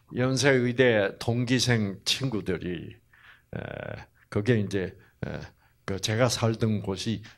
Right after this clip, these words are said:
뉴포트 비치라는 그 제일 부자들이 사는 동네예요. 음. 에, 바닷가에. 예. 그래서 이제 우리 친구들이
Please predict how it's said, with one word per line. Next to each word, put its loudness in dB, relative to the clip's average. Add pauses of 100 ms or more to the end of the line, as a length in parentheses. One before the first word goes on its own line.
뉴포트 2
비치라는 -4 (480)
그 -4
제일 2
부자들이 2
사는 -4
동네예요. -12 (240)
음. -14 (1080)
에, -8 (120)
바닷가에. -6 (320)
예. -12 (680)
그래서 0
이제 4 (100)
우리 -6
친구들이 -4